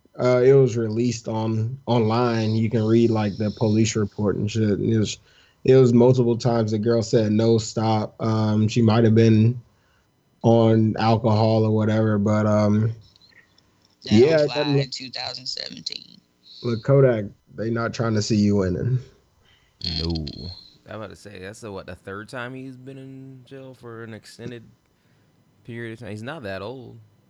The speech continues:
Speaker 1: Nah, I don't even know if he's eighteen yet, to tell you the truth.
Speaker 2: Are you serious?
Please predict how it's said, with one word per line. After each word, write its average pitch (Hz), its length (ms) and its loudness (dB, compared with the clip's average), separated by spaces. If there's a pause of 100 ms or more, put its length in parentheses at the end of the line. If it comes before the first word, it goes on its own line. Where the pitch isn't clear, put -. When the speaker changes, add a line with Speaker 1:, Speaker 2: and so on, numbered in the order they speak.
(480)
Speaker 1:
Nah, 98 500 2
I 120 60 2
don't 143 100 6
even 104 160 4
know 104 140 2
if 101 60 2
he's 104 140 0
eighteen 101 560 0
yet, 92 260 -2
to 113 80 -2
tell 95 60 4
you 95 180 4
the 92 40 0
truth. 101 480 2
Speaker 2:
Are 196 100 0
you 247 140 0
serious? 320 720 -6